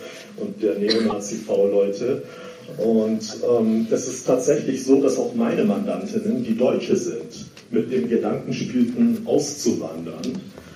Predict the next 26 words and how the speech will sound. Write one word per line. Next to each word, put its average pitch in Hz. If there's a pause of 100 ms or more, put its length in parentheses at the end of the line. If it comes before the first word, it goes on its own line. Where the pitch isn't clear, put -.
(240)
ähm, 107
weil 104
sie 113 (140)
das -
Vertrauen -
in 101
den 95
Staat - (500)
eingebüßt -
hatten. 90
Und 92
das -
ist -
natürlich 113
eine 110
ganz 117
traurige -
Sache. 92 (420)
Ich 120
hab 127
denen 117
gesagt, 113
„Ihr 123
geht 104
nirgendwo 139
hin -